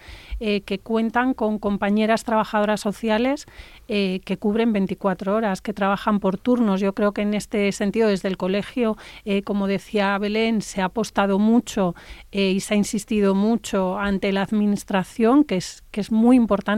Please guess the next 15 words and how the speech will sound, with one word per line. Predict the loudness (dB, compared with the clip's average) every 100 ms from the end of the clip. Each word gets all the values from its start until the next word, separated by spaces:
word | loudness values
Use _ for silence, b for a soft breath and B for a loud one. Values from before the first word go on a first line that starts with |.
| 0
que | 0
es | -2
fundamental, | 0 2 4 4 2 2 2 0 -2 B B B 0
eh, | 0
reforzar | 2 0 0 -2 0 0
esas | 2 0 0
plantillas | 0 2 2 2 2 4 2 -2
para | -4 0 2 2
precisamente | 0 -4 -2 -2 0 2 2 2
poder | -2 0 2 4 2
dar | 2 2
esa | 2 0
atención | 0 2 0 2 4 4
veinticuatro | 2 0 0 2 0 2 2
horas, | 4 2 0